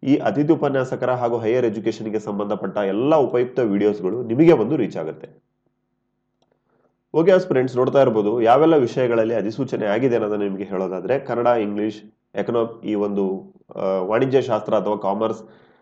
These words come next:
ಆ, ಹಿಸ್ಟರಿ, ಅರ್ಥಶಾಸ್ತ್ರ, ರಾಜ್ಯಶಾಸ್ತ್ರ, ಸೋಷಲ್, ಓಕೆ, ಸೋಷಿಯಾಲಜಿ,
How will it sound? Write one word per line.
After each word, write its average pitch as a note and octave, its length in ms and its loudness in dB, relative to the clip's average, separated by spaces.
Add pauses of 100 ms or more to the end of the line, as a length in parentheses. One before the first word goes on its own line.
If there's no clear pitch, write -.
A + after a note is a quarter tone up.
(220)
ಆ, G2 140 0
ಹಿಸ್ಟರಿ, A#2+ 840 -2
ಅರ್ಥಶಾಸ್ತ್ರ, A2+ 640 0
ರಾಜ್ಯಶಾಸ್ತ್ರ, A2+ 640 -2
ಸೋಷಲ್, A2 640 -4 (760)
ಓಕೆ, G2+ 220 -2
ಸೋಷಿಯಾಲಜಿ, A#2 880 0